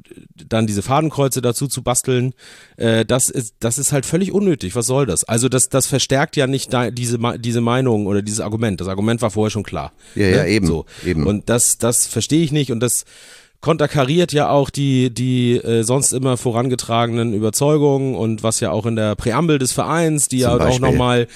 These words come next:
Speaker 1: bei, auf der Mitgliederversammlung dreiundzwanzig, äh, angepasst worden ist in, in anderen Teilen. Also da ging's ja vor allen Dingen darum, äh, fünfzig plus eins da nochmal zu verankern und so weiter. Aber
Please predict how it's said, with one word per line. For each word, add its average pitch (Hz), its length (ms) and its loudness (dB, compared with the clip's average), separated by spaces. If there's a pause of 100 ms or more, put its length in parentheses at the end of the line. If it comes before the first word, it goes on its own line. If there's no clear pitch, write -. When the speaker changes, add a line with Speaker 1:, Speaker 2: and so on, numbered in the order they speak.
(240)
Speaker 1:
bei, 113 100 0
auf 113 100 0
der 123 100 2
Mitgliederversammlung 117 760 0
dreiundzwanzig, 131 920 0
äh, 127 340 2 (320)
angepasst 151 600 0
worden 139 260 2
ist 127 180 2
in, 104 200 -2
in 101 140 -4
anderen 180 360 2
Teilen. 180 380 2
Also 113 140 0
da 104 100 0
ging's 139 240 0
ja 135 100 0
vor 113 160 -2
allen 123 100 0
Dingen 127 140 -2
darum, 113 400 0 (360)
äh, 104 260 2
fünfzig 127 320 -4
plus 104 160 -4
eins 131 480 0
da 117 180 0
nochmal 117 260 -2
zu 110 120 -4
verankern 147 420 -2
und 139 140 -2
so 135 80 -2
weiter. 135 220 0
Aber 107 200 0